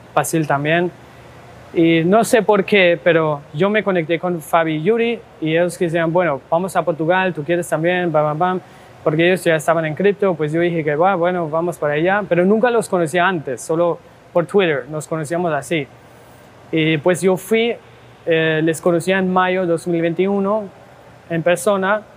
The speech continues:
y Basil, completamente del otro lado del mundo,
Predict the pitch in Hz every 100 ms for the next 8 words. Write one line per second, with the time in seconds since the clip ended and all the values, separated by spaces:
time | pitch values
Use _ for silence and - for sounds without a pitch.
0 | - - - - 170 170 160 202 196 180
1 | 160 165 165 180 185 175 170 160 160 175
2 | 180 180 185 175 175 190 196 180 196